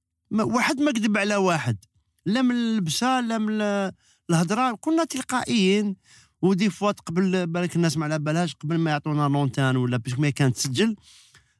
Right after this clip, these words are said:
آه، نريبيتيو معاهم، ن-، ن-، ن-، نمس كلش.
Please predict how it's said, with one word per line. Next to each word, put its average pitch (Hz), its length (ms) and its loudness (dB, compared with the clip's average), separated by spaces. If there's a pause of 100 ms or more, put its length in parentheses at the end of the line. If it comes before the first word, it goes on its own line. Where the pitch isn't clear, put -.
(140)
آه، 226 440 -2
نريبيتيو 240 680 2
معاهم، 202 640 2
ن-، 285 340 6
ن-، 302 200 4
ن-، 247 540 4
نمس 226 240 4
كلش. 127 520 0